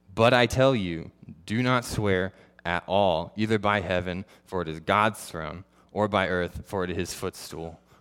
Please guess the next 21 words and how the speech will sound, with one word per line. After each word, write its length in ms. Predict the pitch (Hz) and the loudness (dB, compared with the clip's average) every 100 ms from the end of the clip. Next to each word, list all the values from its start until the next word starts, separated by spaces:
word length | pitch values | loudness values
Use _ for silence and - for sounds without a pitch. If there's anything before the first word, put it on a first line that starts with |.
| _ | _
or 180 | 104 113 | 0 2
by 160 | 107 | 2
Jerusalem, 420 | 98 95 95 98 90 | 0 -4 -6 -8 -8
for 180 | 90 | -6
it 80 | - | -6
is 140 | 87 85 | -8 -10
the 80 | |
city 420 | 85 - 95 95 92 _ - | -14 -8 -6 -6 -8 _ -20
of 80 | |
the 100 | 82 | -16
great 260 | 82 82 - | -8 -8 -8
king." 280 | - 80 - _ _ _ _ _ _ _ _ _ _ _ _ _ _ _ _ _ _ _ _ _ | -14 -16 -16 _ _ _ _ _ _ _ _ _ _ _ _ _ _ _ _ _ _ _ _ _
Verse 260 | - 107 - | -4 -4 -2
thirty-eight, 540 | 113 104 98 87 - - _ _ _ _ _ | -2 -2 -2 -2 -6 -14 _ _ _ _ _
"You 140 | - 104 | -4 -2
have 100 | - | 0
heard 180 | 143 151 | 0 2
that 140 | 143 | 4
it 80 | 127 | 4
was 120 | 131 | 4
said, 320 | - 98 92 | 0 -2 -2